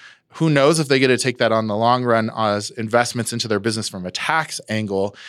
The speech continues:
And so you look at that two million dollars and you say, "Is that enough? And will this two, will this upgrades of electricity actually stop them?" Because,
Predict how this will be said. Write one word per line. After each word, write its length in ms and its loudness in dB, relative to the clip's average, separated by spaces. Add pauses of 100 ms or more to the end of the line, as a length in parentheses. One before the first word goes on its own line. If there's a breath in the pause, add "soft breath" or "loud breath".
(120)
And 100 -6
so 100 2
you 200 4
look 180 4
at 80 2
that 160 0
two 160 -4
million 260 -2
dollars 360 4
and 60 -4
you 60 -4
say, 220 0
"Is 240 -4
that 120 2
enough? 360 0 (260 loud breath)
And 140 0
will 160 6
this 240 4
two, 400 -2
will 220 2
this 280 0 (120)
upgrades 460 0
of 100 -2
electricity 560 -4
actually 340 0
stop 400 0
them?" 160 -8
Because, 360 -4